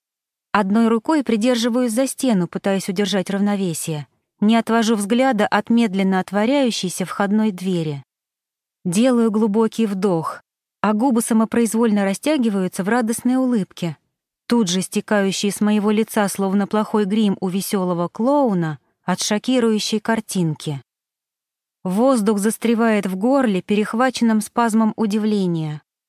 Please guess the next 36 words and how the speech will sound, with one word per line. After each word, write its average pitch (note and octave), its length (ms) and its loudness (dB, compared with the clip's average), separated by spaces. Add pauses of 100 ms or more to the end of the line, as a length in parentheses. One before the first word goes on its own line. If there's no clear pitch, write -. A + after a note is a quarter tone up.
(240)
а F#3 100 0
я A3 160 2
гляжу A3+ 400 2
во G3+ 160 2
все G#3 220 -2
глаза A3 500 2
на G#3 160 2
вошедшую A3 640 0
в F#3+ 60 0
мою G#3+ 240 2
съемную G#3 500 0
квартиру G3+ 720 -2
женщину. E3+ 920 -2 (920)
В - 160 -20
панике A3 400 2
пытаюсь G#3+ 460 0
вспомнить, G3+ 680 0
как - 260 -2
выглядит G#3 520 0
хозяин G#3+ 500 0
данного G#3+ 420 2
объекта G#3 380 -2
недвижимости F3 920 -2 (340)
и A#3+ 80 0
есть C4 480 0
ли G3+ 80 0
у G3+ 80 2
нас G#3 240 0
с - 40 -2
ним G#3+ 200 2
договоренность G3 880 0
на G3+ 160 2
вот G#3 160 0
такие B3+ 440 0
неожиданные G#3+ 640 0
визиты. G#3 580 -4